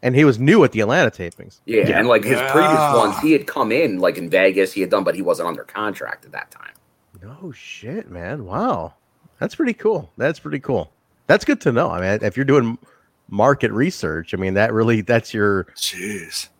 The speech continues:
Speaker 1: you could, you could gauge your audience immediately right there. So that,
Speaker 2: Yeah,
Speaker 1: that's
Speaker 2: because
Speaker 1: awesome.
Speaker 2: there's that, 'cause if, if you wanna go pop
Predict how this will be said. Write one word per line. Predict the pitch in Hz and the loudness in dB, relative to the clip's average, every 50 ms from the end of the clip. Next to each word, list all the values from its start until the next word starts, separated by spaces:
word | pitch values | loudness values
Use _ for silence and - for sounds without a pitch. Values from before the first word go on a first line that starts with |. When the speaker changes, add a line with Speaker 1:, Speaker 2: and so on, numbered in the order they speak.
| _ - | _ -16
Speaker 1:
you | 110 101 | -16 -14
could, | - - 117 123 | -4 -4 -2 0
you | 123 113 | 0 0
could | 113 110 98 | 0 -2 0
gauge | 98 117 120 127 113 104 | 2 2 4 4 4 2
your | 101 101 | 2 2
audience | 120 156 131 98 90 85 - | 2 2 2 -2 -4 -6 -10
immediately | 95 98 113 123 117 95 90 87 | -8 -6 -4 -4 -4 -6 -6 -6
right | 85 87 85 - | -6 -6 -8 -8
there. | 87 85 85 | -10 -12 -12
So | - - | -8 -2
that, | 107 135 160 | 0 2 2
Speaker 2:
Yeah, | - - | 4 4
Speaker 1:
that's | 143 143 | 2 2
Speaker 2:
because | - 117 95 | 0 -2 -2
Speaker 1:
awesome. | 95 101 | -2 -2
Speaker 2:
there's | 95 92 | -2 0
that, | 104 104 113 131 147 165 160 139 - | 2 2 2 4 2 0 -2 -2 -2
'cause | - 110 95 - - _ _ _ - | -2 -2 -2 -2 -8 _ _ _ -4
if, | 90 92 92 90 | -4 -4 -2 -2
if | 95 95 95 | -6 -6 -4
you | 117 127 | -2 -2
wanna | 139 131 120 | -2 0 2
go | 123 117 95 - | 2 2 2 2
pop | - - - 95 95 101 120 143 143 - _ | -2 -10 -4 -4 -2 0 0 -2 -2 -6 _